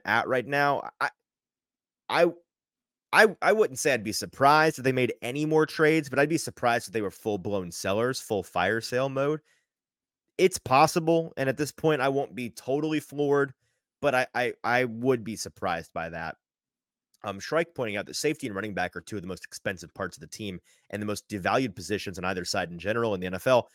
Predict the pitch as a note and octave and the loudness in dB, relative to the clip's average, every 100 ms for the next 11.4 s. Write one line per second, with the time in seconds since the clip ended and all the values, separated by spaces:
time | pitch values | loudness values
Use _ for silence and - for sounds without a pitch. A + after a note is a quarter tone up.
0 | _ C3+ C3 A2+ G#2 - A2+ G#2 F2+ G#2+ | _ -4 -2 0 -2 -2 -4 -2 -2 0
1 | G#2+ F#2+ F#2+ G#2 A#2 A2 G2+ F2 F#2+ E2 | 0 -2 -8 -4 -2 -2 -6 -6 -6 -4
2 | F#2 F2+ F2 F2 - F2 - A2 - _ | -4 -4 -8 -10 -12 -12 -10 -10 -12 _
3 | - E3+ F3+ - F3+ - - - E3 E3 | 2 2 2 4 4 2 -6 2 4 4
4 | E3 D3+ D3 B2+ D3 - C#3 D3+ - - | 4 2 2 4 4 4 4 4 2 2
5 | D#3 C#3 D3 D#3+ C#3 A2+ B2 C3+ B2 B2 | 2 6 8 8 6 0 0 2 2 0
6 | - G#2 C3+ - G2+ - D#3+ D#2+ - A2+ | -2 -4 -4 -2 -6 -8 -6 -6 -4 -4
7 | A2+ B2 G2+ _ _ _ - C#3+ D3+ E3+ | -2 -4 -6 _ _ _ -2 2 4 4
8 | D3 - D3+ C#3+ C#3 A2 D2 A2+ - A2 | 2 -4 -2 -2 -2 -2 -2 -2 -2 -2
9 | A2 B2 A2 - G#2+ F2 F2 F2 E2 D2 | 0 2 0 -4 -8 -8 -8 -10 -10 -12
10 | D#2+ _ _ _ _ _ _ _ _ - | -14 _ _ _ _ _ _ _ _ -6
11 | G2+ G2+ F#2 F2 | -4 -4 -4 -10